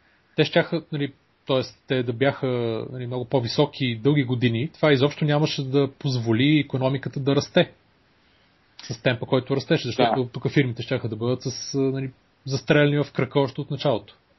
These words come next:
Speaker 2: Да.
Speaker 1: Нали, отговорът мисля, че, <laughs> че е пределно ясен на въпроса, нали, че борда реално е бил много позитивен за развитието на България, защото елиминира, нали, риска от политически,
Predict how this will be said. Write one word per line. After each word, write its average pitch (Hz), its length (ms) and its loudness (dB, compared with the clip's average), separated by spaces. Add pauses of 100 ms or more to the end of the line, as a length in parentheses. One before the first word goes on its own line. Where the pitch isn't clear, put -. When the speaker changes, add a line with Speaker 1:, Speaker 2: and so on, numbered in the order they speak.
(120)
Speaker 2:
Да. 107 360 2 (560)
Speaker 1:
Нали, 151 140 2
отговорът 180 380 6
мисля, 180 220 0
че, 160 260 4 (220)
<laughs> - 220 -10
че - 100 -2
е 131 100 -2
пределно 156 400 6
ясен 143 420 2 (640)
на 131 140 -6
въпроса, 127 480 0 (380)
нали, 139 140 -2
че - 100 -6
борда 139 340 4
реално 139 220 4
е 127 40 -2
бил 139 360 2 (300)
много 151 320 0
позитивен 120 480 -2
за 104 180 -2 (180)
развитието 113 460 -2
на 107 80 -6
България, 104 500 0 (760)
защото 156 540 4
елиминира, 143 800 4 (120)
нали, 135 260 -6 (600)
риска 131 320 2
от 131 180 4 (1200)
политически, 123 1300 0